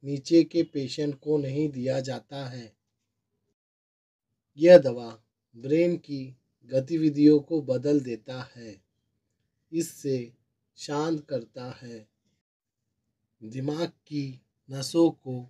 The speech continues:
आराम देकर दिमाग में होने वाले आतंकी हमलों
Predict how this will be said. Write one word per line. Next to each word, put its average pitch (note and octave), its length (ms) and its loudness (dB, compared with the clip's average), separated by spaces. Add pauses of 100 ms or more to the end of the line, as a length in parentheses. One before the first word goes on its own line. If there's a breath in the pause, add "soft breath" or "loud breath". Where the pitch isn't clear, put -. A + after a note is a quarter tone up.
(640)
आराम D3 460 -4
देकर B2+ 720 -8 (520)
दिमाग C#3+ 520 -6
में D3 160 -4
होने C3 420 -6
वाले A#2+ 400 -10 (460)
आतंकी C#3+ 680 -10
हमलों C3+ 480 -2